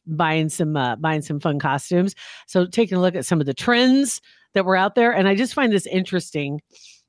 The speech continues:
that top trend is Ted Lasso.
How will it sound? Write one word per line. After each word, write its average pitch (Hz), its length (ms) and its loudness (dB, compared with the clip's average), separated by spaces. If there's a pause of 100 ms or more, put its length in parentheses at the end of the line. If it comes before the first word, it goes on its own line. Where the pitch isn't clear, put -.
(120)
that 160 340 0 (1120)
top 240 320 0
trend 208 240 2
is 180 100 -4
Ted 175 220 0
Lasso. 123 520 -4